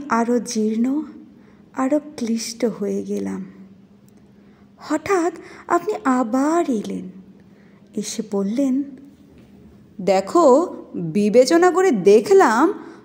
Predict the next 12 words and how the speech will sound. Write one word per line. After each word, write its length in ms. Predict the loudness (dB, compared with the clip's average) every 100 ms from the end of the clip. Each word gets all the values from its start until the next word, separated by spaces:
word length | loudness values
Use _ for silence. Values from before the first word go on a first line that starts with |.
| -16 -4
দরিদ্র 680 | 4 4 4 0 4 4
শব্দটিও 800 | 4 2 0 2 2 4 6 6
ভালো 560 | 4 0 0 4 6 6
নয়, 320 | 2 -2 -8 -14 -20 -20 _ _ _ _ _ _ -2
তুমি 320 | 4 6 6
হলে 500 | 6 4 4 4 4
নিঃস্ব।" 800 | 4 2 0 0 -4 -4 -4 -6 -12 -20 -20 -20 _ _ _ _ _ _ _ _ _ _ _ _ _ _ _ -14
দীর্ঘ 400 | -2 0 0 0
নিঃস্বতায় 720 | 2 2 0 -2 -2 -2 -4 -8 -16 -20 -20 -12
আমার 240 | -8 -6 -8
দিন 220 | -6 -6 -6
রাত্রি। 480 | -10 -14 -16 -16